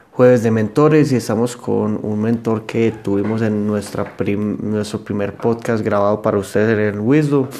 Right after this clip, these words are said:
y es Álvaro Arcila, es mi papá. Eh, hace poquito incluso estaba hablando con alguien que hace parte del Wisdom y, y hablábamos de,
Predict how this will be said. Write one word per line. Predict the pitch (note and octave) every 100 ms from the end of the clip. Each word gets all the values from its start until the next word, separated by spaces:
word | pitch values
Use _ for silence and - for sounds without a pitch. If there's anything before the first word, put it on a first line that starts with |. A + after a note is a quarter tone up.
| - - - - - - - _
y | A#2 A2+
es | G#2+ G#2
Álvaro | A#2 A#2 A#2+ A2
Arcila, | - B2+ A2 G#2 - - -
es | - G#2
mi | A#2
papá. | A2+ G#2+ D3 D#3+ - - - - - - - _ -
Eh, | A2+ A2 G#2+ G#2+ G2+ - - - -
hace | - A#2
poquito | B2+ A#2 A#2 A2+
incluso | C3 B2+ C3 B2+
estaba | B2 C3 B2+
hablando | B2+ B2 B2
con | - A2
alguien | G#2+ G#2 A2+ A#2+
que | B2
hace | A#2+
parte | B2 B2 A#2+ - B2 A#2 -
del | G#2+ G2+
Wisdom | G2+ A2+ G2+ A#2 A#2
y, | A2+ G2+ -
y | A#2+
hablábamos | G#2+ G#2+ G#2+ B2 A#2 G#2 G#2+
de, | G2+ G2+